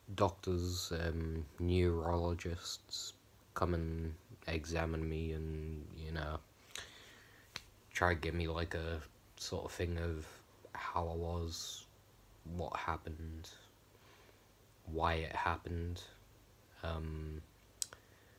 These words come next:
and this is all in, like, the first month of living in the new house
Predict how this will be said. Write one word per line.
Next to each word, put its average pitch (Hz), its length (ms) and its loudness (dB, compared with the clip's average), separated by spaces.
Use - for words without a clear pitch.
and 90 100 0
this - 180 2
is 87 140 2
all 90 240 4
in, 90 160 4
like, 90 220 0
the - 60 -6
first - 720 0
month 95 680 2
of 101 840 -2
living 101 400 4
in 101 320 0
the 104 420 -2
new 107 220 6
house 117 540 4